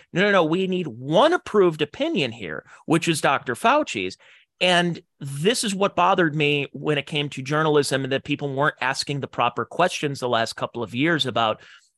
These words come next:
vaccine efficacy. Uh, and they're still afraid because they're afraid of getting banned off of social media. They're afraid of getting fired from their job. They're afraid of a lot of this stuff. And especially in a precarious industry like media, where if you say one wrong thing,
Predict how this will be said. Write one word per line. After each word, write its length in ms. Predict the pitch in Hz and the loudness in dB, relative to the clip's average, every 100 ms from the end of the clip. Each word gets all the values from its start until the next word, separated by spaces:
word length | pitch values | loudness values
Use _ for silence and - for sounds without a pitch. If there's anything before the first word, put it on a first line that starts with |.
| - | -10
vaccine 800 | 131 143 139 - 151 147 147 - | -2 -2 -2 -6 -6 -4 -4 -2
efficacy. 800 | 143 - - 139 - 139 139 139 | -4 -4 -4 -4 -2 0 2 2
Uh, 140 | 120 | 2
and 200 | 135 147 | 2 0
they're 100 | 190 | 0
still 280 | - 240 370 | 2 4 2
afraid 300 | - 135 135 | 2 0 -2
because 200 | 143 160 | -4 -4
they're 140 | 180 | -2
afraid 240 | 185 170 175 | -2 -2 -2
of 100 | 165 | -2
getting 240 | 165 180 | -4 -4
banned 300 | - 123 147 | -6 -4 0
off 160 | 147 143 | -2 -2
of 80 | 143 | -4
social 380 | 143 143 151 | -4 -2 -4
media. 400 | 147 170 170 85 - - | -2 -2 -4 -6 -8 -2
They're 100 | 156 | 0
afraid 280 | 147 156 151 | 2 2 0
of 80 | 139 | 2
getting 180 | 151 143 | 0 -2
fired 380 | - 123 131 | -2 0 0
from 140 | - 139 | -2 -2
their 140 | 139 | -2
job. 380 | 123 131 180 95 - _ | -2 0 0 -2 -10 _
They're 120 | 147 | -2
afraid 280 | - 151 165 | 2 2 2
of 80 | |
a 60 | 147 | 0
lot 320 | 135 127 202 | 2 2 2
of 80 | 196 | 0
this 160 | 127 - | -4 -4
stuff. 300 | 123 117 - - - | -2 -2 -2 -14 -6
And 120 | 147 | -4
especially 560 | 147 - 180 190 180 160 | -2 0 0 2 2 2
in 100 | 156 | 0
a 120 | 135 | -2
precarious 760 | - 135 - - 180 185 151 | -6 -14 -8 0 2 4 2
industry 400 | 147 180 - 147 | 0 -2 -2 0
like 220 | 135 120 127 | 2 0 -2
media, 400 | 165 226 135 117 | -2 0 0 2
where 220 | 135 143 | 2 0
if 280 | - - 165 | -2 -12 -6
you 100 | 196 | -6
say 400 | - 202 202 185 _ | -2 2 2 0 _
one 400 | 110 131 190 185 | -8 2 2 4
wrong 300 | 175 175 170 | 4 4 0
thing, 380 | - 208 180 | -4 -4 -4